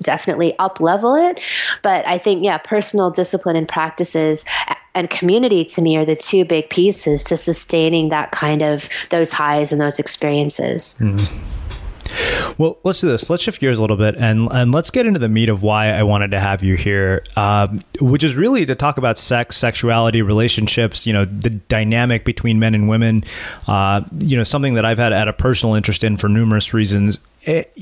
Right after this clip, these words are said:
Speaker 2: you know, the thing that I guess really where I wanna start is sort of the cultural conversation around sex and why it's such a complicated one, and, and what misperceptions we get from the media and Hollywood. And,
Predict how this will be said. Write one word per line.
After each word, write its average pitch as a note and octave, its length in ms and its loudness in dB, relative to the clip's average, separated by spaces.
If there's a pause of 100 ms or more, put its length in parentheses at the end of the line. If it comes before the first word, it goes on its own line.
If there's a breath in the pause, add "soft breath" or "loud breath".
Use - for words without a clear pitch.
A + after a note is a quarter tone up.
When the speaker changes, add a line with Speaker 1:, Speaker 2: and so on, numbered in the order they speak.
(140)
Speaker 2:
you F#3 140 0
know, G3 220 0 (100)
the F3 320 0
thing G3+ 300 0
that E3 220 -2
I C3 80 0
guess C3+ 260 -2
really C3 220 4
where B2 160 2
I D3 40 2
wanna C#3 160 -2
start B2+ 520 0
is A#2 220 2
sort C#3+ 220 2
of A#2 180 -4 (1080 loud breath)
the D#3 120 0
cultural G#3+ 500 0
conversation C3 760 0
around G#2+ 280 2
sex - 420 -2
and A2 180 2
why A#2+ 200 2
it's A#2+ 180 0
such - 180 -2
a G#2 60 -4
complicated A2 800 0
one, G#2 260 2
and, G2+ 140 2
and G#2 320 0
what C3 220 2 (260)
misperceptions A#2 1400 0
we A2+ 80 4
get A#2 320 -2
from G#2+ 180 -2
the G#2 100 2
media A#2+ 500 4
and G#2 100 0
Hollywood. A#2+ 600 2
And, G#2 240 -2